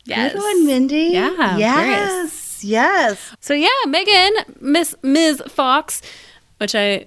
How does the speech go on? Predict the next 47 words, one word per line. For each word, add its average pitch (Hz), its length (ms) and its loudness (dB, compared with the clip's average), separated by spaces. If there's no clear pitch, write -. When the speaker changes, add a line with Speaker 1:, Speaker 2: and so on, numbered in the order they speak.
Speaker 2:
Yes. 208 1000 2
Speaker 1:
she's 185 140 -4
got 320 200 0
a 185 40 -2
cool 208 260 -4
ass 196 240 -2
name. 185 220 -2
I 190 40 -4
wonder 247 160 -4
if 349 60 -12
that's - 280 -8
her, 226 180 -4
like, 185 160 -4
Speaker 2:
She's 277 200 0
Speaker 1:
real 339 220 0
Speaker 2:
a 226 200 4
Speaker 1:
name. 170 80 -10
Speaker 2:
hottie, 262 880 0
Speaker 1:
Oh, - 60 -10
Speaker 2:
hottie 254 340 2
Speaker 1:
yeah. 339 140 0
Speaker 2:
with 262 100 -2
a 233 60 -2
body. 208 680 2
Speaker 1:
She 226 200 0
is, 208 260 2
and 240 160 -2
I 294 80 2
wanna 330 220 2
know 370 80 0
what 370 120 -2
she 370 120 -6
dreams. 370 480 -4
I 135 40 -8
mean, 214 340 -4
this - 340 -8
Speaker 2:
I 294 160 2
do 381 80 0
Speaker 1:
trip 466 200 2
was 494 120 4
Speaker 2:
too, 466 200 4
Speaker 1:
very 220 280 2
Speaker 2:
because 349 160 0
Speaker 1:
transformative 202 600 -2
for 170 240 -6
her, 190 80 -4
so 185 380 -4